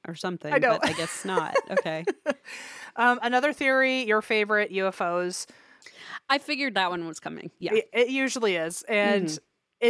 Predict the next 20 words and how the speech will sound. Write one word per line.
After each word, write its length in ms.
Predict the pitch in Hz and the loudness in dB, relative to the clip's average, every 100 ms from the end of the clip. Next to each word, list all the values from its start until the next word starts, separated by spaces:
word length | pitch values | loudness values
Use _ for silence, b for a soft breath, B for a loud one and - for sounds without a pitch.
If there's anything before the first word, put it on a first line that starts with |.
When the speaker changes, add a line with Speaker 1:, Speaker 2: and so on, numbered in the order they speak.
| 240 | 2
Speaker 2:
in 60 | |
Vermont, 640 | 233 226 220 254 269 202 226 | 2 2 4 4 4 0 0
it 100 | 226 | 0
actually 360 | 254 - 254 | 0 0 -2
is 200 | 220 226 - | 0 -2 -4
the, 520 | 208 202 202 196 202 _ _ _ _ _ _ | -4 -2 -2 -4 -6 _ _ _ _ _ _
uh, 480 | 208 180 175 170 165 175 | -2 0 0 0 -2 -2
number 420 | 208 262 302 302 | -2 0 -2 -4
two 500 | - - 269 262 262 | -6 -2 0 0 -2
state 680 | - - 240 220 - - - | -4 -2 0 0 -4 -10 -6
that 100 | 202 | -2
you're 140 | 196 | -2
most 260 | 190 202 - | 0 -2 -2
likely 200 | 214 208 | -4 -4
to 80 | 208 | -6
see 200 | - 196 | -6 -6
a 40 | |
U 180 | 196 190 | -4 -6
F 140 | 185 | -2
O. 180 | 254 180 | -2 -4